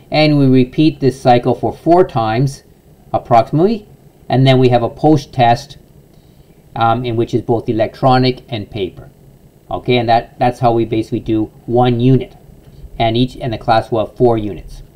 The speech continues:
Okay, so let's consider, I want to focus on the guided discovery 'cause that's been our main emphasis and time spent developing.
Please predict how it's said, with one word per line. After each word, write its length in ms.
Okay, 380
so 120
let's 140
consider, 420
I 40
want 200
to 120
focus 340
on 120
the 60
guided 380
discovery 500
'cause 160
that's 200
been 180
our 140
main 720
emphasis 680
and 200
time 320
spent 420
developing. 640